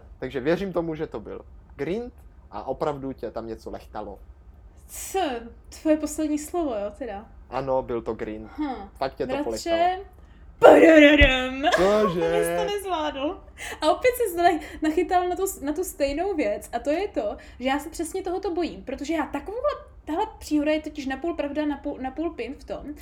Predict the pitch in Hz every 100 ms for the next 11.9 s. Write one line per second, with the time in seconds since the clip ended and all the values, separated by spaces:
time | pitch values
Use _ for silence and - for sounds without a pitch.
0 | - - 262 294 349 359 - - 277 427
1 | 453 392 254 - 254 262 - 277 254 160
2 | 247 285 233 226 240 - 269 254 - -
3 | 285 254 - 302 415 254 202 226 254 247
4 | 240 214 - - 302 240 185 202 185 180
5 | 175 233 392 - - - - - 370 392
6 | 370 277 285 302 330 277 254 277 285 285
7 | 269 262 254 262 262 - - - 220 220
8 | 214 - - 254 - - 240 240 254 254
9 | - 294 294 226 196 196 196 196 196 202
10 | 214 196 190 196 196 190 202 196 190 180
11 | - 135 156 151 302 143 - 131 -